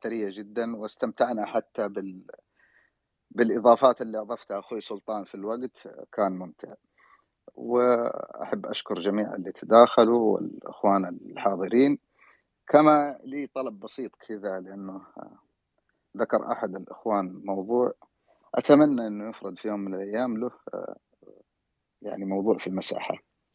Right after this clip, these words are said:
وهو عن موضوع ال-، الوثائق والمخطوطات هذه المزورة اللي كل بعد فترة تخرج وتنسب قبيلة تدخلها في قبيلة،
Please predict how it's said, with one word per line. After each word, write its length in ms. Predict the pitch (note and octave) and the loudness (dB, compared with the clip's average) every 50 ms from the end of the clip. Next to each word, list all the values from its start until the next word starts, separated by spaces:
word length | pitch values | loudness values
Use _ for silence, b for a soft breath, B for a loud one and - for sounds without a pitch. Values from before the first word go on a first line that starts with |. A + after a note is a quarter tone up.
| _ _ _ _ _ _ _ _ _ _ B B B B B B B B B B B B B B B _ _ | _ _ _ _ _ _ _ _ _ _ B B B B B B B B B B B B B B B _ _
وهو 240 | - C#3+ D#3 D3 D#3 C3+ | 8 8 10 12 10 10
عن 580 | C3+ C3+ C3+ C3+ C3+ B2+ B2+ A#2+ A2+ G2+ - - - - _ _ _ _ _ _ _ _ _ _ _ _ _ - | 10 8 4 4 4 2 0 -2 -4 -8 -10 -14 -18 -20 _ _ _ _ _ _ _ _ _ _ _ _ _ -8
موضوع 520 | A2+ A#2+ A#2+ A#2+ B2 C3+ C3 A#2+ - - | -4 -2 -2 -2 0 0 0 0 0 -4
ال-، 300 | G2+ G2 G2+ G2+ - - | -8 -8 -8 -10 -12 -12
الوثائق 920 | - G#2+ - - - G2 G#2 A2+ A2+ - - C3 B2 A#2+ G2+ G2+ - - | -14 -14 -14 -14 -6 0 2 2 4 8 10 10 10 10 8 4 0 -2
والمخطوطات 640 | A2+ A2 A2+ A#2 - - - A#2 - C3 A2 - A#2+ | -2 -2 -2 -2 -4 -6 -6 -2 0 0 0 2 0
هذه 160 | A#2 G#2+ G#2+ | -2 -2 -2
المزورة 500 | G#2 G#2+ G#2 G2+ A#2+ A#2 G#2 G2+ G2 F#2+ | -4 -6 -4 -2 -2 0 0 -2 -2 -4
اللي 220 | G2+ G2 F#2+ G2+ | -6 -8 -8 -10
كل 280 | - - A#2+ A#2 G#2+ G#2 | -10 -8 -8 -8 -8 -6
بعد 260 | F#2+ F#2+ F2 - F2+ - | -6 -6 -8 -8 -8 -10
فترة 260 | A2+ A2 - G#2 F#2+ | -10 -8 -8 -10 -10
تخرج 520 | - - A2+ - - A2 A2 G#2 G2 - F2+ | -6 -6 -8 -8 -6 -8 -8 -8 -8 -8 -10
وتنسب 720 | F#2 E2+ D#2+ - E2 _ - A2 G#2+ G#2 - - E2+ F2 - - | -8 -8 -8 -10 -10 _ -2 -2 -2 -2 -4 -6 -8 -6 -4 -4
قبيلة 340 | G2 F#2+ A2 G#2+ G2 G2+ | -4 0 0 0 0 0
تدخلها 520 | - - F2 E2 - - G2+ F#2 - - F2 | -2 -6 -10 -6 -2 -2 0 0 0 -2 -4
في 140 | - - F2+ | -4 -4 -4
قبيلة، 480 | - F2+ E2+ F2 A2 G#2 F#2 F#2 F2+ | -2 -2 0 2 4 4 4 2 0